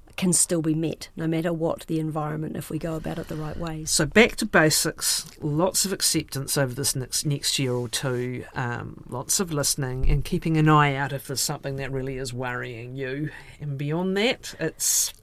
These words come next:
Speaker 1: Beyond
Speaker 2: Yeah.
Speaker 1: that, I think parents should really give themselves a break because this is a tremendously hard gig.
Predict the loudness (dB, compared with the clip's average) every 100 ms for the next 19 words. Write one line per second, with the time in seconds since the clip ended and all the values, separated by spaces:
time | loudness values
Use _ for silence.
0 | -20 -20 -16 -2 4 4 8 8 8 6
1 | 2 -2 2 6 6 4 -2 -2 4 8
2 | 10 10 10 8 4 0 -2 -2 -2 -2
3 | -4 -2 0 0 -2 -10 -10 -6 -2 -2
4 | 0 0 0 0 -2 -2 0 2 4 2
5 | 0 0 0 0 -4 -2 -2 -2